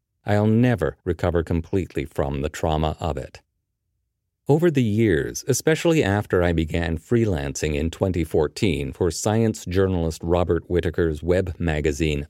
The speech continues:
Mad in America, I connected with hundreds of people who'd experienced civil commitment in the U S and Canada, and gathered perspectives from thousands more via groups, organizations,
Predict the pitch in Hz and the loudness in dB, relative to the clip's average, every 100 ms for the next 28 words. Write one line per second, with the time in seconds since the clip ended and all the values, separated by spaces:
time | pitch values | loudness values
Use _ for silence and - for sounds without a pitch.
0 | - 98 107 113 95 - 82 87 104 78 | -4 0 0 0 -2 -4 -2 0 0 -2
1 | 76 69 - _ _ _ _ - 123 - | -4 -8 -10 _ _ _ _ 0 0 2
2 | 160 131 - 87 73 73 - 113 127 113 | 0 0 -2 -2 0 -2 0 2 2 0
3 | 92 78 - 90 - 64 62 90 78 78 | -2 -4 -4 -4 -2 -6 -4 -4 -2 -4
4 | - - 104 107 110 120 - - - 110 | -6 0 2 4 2 -2 -10 -16 -2 0
5 | 110 110 113 90 - 76 73 85 87 80 | 0 -2 0 -2 -2 -6 -6 -2 -2 0
6 | 76 82 107 85 69 - - 95 78 - | 0 2 2 2 -2 -6 -6 -4 -4 -2
7 | 92 78 73 64 - _ _ - 104 90 | -2 0 -4 -8 -14 _ _ 0 2 4
8 | 107 113 113 110 110 104 - 143 135 73 | 2 2 0 -2 -4 -4 -4 -4 -2 -2
9 | 64 - 85 82 - 117 127 135 120 98 | -4 -4 -2 -2 -2 -2 0 0 0 0
10 | 90 113 123 71 67 73 71 73 87 98 | 0 2 2 2 -2 0 0 0 2 2
11 | 120 - - _ - 87 98 113 101 87 | 2 -4 -16 _ 0 2 4 2 4 2
12 | 85 87 85 87 | 2 0 0 -2